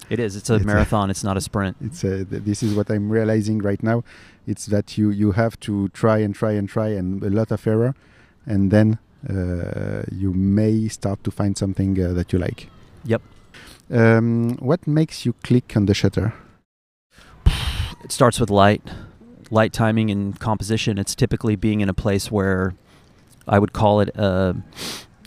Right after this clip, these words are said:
Speaker 1: a target-rich environment.
Speaker 2: Mm.
Speaker 1: It's a situation that could depend on the spacing of elements within a frame. Like, for example, yesterday afternoon or at the, around the Eiffel Tower in the area, lots of people doing lots of different things.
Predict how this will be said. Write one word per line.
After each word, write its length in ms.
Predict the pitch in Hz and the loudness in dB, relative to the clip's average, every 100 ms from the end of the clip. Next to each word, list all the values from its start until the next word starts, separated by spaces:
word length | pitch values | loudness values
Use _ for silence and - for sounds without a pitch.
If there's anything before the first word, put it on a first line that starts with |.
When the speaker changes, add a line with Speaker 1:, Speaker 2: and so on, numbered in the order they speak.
| - | -10
Speaker 1:
a 60 | |
target-rich 600 | 110 110 107 101 107 101 | -2 0 0 0 0 2
environment. 560 | 104 98 98 107 117 - - - | 0 2 4 4 0 -4 -6 -4
Speaker 2:
Mm. 180 | - - | -4 -4
Speaker 1:
It's 140 | - | -6
a 60 | 104 | -8
situation 720 | - - - 104 104 - 110 | -6 -6 -4 -2 -2 -2 -4
that 120 | 98 90 | -4 -2
could 180 | 123 98 | -2 -2
depend 400 | 104 110 104 101 | -2 -2 0 0
on 340 | 98 98 95 | 0 0 -2
the 60 | 98 | -4
spacing 520 | - - 107 - 107 | -4 -2 -2 -2 -2
of 100 | 98 | 0
elements 400 | 98 101 98 - | 0 -2 -4 -6
within 240 | 107 101 | -6 -4
a 40 | 95 | -4
frame. 400 | - 98 98 98 | -4 -4 -4 -4
Like, 140 | 104 | -6
for 80 | - | -4
example, 520 | 110 - 110 113 104 104 | -4 0 0 2 0 2
yesterday 520 | 110 - 110 104 101 - _ _ _ | 0 2 0 0 0 -6 _ _ _
afternoon 460 | 107 104 104 107 101 | -4 -2 0 0 0
or 120 | 101 | -2
at 100 | - | -2
the, 100 | - 90 | -6 -4
around 420 | 117 104 101 101 95 | -2 2 2 2 0
the 120 | - | 0
Eiffel 240 | 101 101 | -2 -2
Tower 440 | 104 101 98 98 98 | -6 -4 -2 0 -2
in 80 | 107 | -2
the 100 | 98 - | -2 0
area, 420 | 98 98 95 92 - - - - - - - | 2 2 0 -6 -10 -20 -20 -20 -20 -20 -6
lots 460 | 101 107 104 - | 2 4 4 0
of 80 | 101 | -4
people 280 | - 107 104 | -4 -2 0
doing 220 | 98 95 | 0 0
lots 360 | 95 95 98 107 | 0 0 2 0
of 80 | |
different 340 | 90 98 101 90 | 0 2 0 -2
things. 540 | 110 98 98 92 - | -2 -2 -2 -6 -10